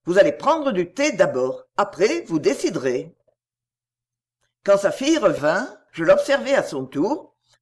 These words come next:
tâchant de surprendre la raison de la nervosité de son père sur un visage que je supposais moins habile à la dissimulation. Elle s'assit et écouta la conversation que monsieur Thorpe et moi avions engagée sur les voyages. «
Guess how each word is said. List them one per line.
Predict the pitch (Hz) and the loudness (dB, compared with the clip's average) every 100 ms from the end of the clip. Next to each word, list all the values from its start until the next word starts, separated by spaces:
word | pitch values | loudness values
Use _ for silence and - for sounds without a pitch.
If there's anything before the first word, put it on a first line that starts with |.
| - | -10
tâchant | 247 - 240 302 | -8 -6 -6 -4
de | 226 | -6
surprendre | - 190 - 220 294 | -4 -6 0 0 0
la | 208 | -2
raison | 151 160 147 277 | -2 -2 -4 -4
de | 294 | -2
la | 175 | 0
nervosité | 139 202 254 220 226 208 | 2 0 -4 -8 -4 -2
de | 139 | -2
son | 135 131 | -6 -10
père | 127 139 165 254 330 - _ | -6 2 4 4 -2 -14 _
sur | 190 269 | -2 -2
un | |
visage | 190 208 165 151 214 294 302 | -4 -8 -2 -2 -2 -4 -6
que | - | -4
je | 156 151 | -4 -6
supposais | 247 254 226 147 131 | -10 -6 -4 -2 -4
moins | 151 254 208 | -4 -4 -2
habile | 160 185 262 302 | -2 -4 -2 -2
à | |
la | 160 | -2
dissimulation. | 131 240 311 254 165 143 - 123 123 123 _ _ _ _ _ _ _ - | -4 -6 -6 -4 -4 -4 -8 -10 -10 -14 _ _ _ _ _ _ _ 0
Elle | 175 160 | 0 0
s'assit | 247 247 - 175 302 - - | -6 -8 -4 -2 -2 -8 2
et | 196 | 4
écouta | 196 180 170 185 | 4 -4 -4 0
la | 294 | 0
conversation | 262 208 185 - 196 - 160 302 | -2 -4 -4 -2 -6 -6 -8 -6
que | 294 | -6
monsieur | 190 147 135 | -6 -6 -8
Thorpe | - 277 - | -6 -8 -6
et | 165 | -8
moi | 127 147 214 196 - - | -6 -4 -4 -8 -18 -10
avions | 156 165 - | -6 -6 -2
engagée | 262 233 175 165 277 | -2 0 -2 -2 -6
sur | 330 | -4
les | 240 | -4
voyages. « | 165 135 123 117 127 127 | -2 -2 0 -4 -6 -12